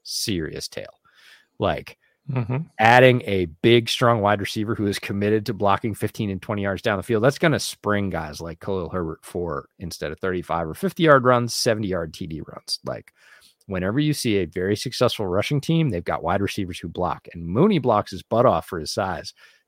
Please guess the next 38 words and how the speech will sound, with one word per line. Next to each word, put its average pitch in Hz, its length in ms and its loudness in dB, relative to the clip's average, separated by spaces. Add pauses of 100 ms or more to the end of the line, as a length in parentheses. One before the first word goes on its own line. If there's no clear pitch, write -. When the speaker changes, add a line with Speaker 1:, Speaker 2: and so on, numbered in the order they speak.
Speaker 1:
Imagine 120 380 2
that 123 260 2
and 95 140 -10
just, 90 220 -12 (480)
you 104 80 -8
know, 67 240 -14
turn 123 180 -2
the 98 80 -4
size 95 340 0
button 80 280 -10
up 82 80 -12
to - 120 -12
eleven. 78 440 -8 (520)
Um, 80 440 -4 (180)
this 143 80 10
is 147 60 6
gonna 147 100 8
be 131 80 8
a 113 80 8
lot 92 140 6
of - 60 -4
fun. - 180 -12 (100)
So - 160 -6
we're 101 140 -2
gonna 117 160 -2
see 117 160 -4
some, 101 320 -8 (100)
we're 139 120 4
gonna 185 140 6
see 190 180 4
some 147 160 0
dividends. 98 360 2
We 90 120 -8
almost 160 460 6
saw 139 180 2
it 120 60 0
here. 120 360 0
We're, 104 240 -6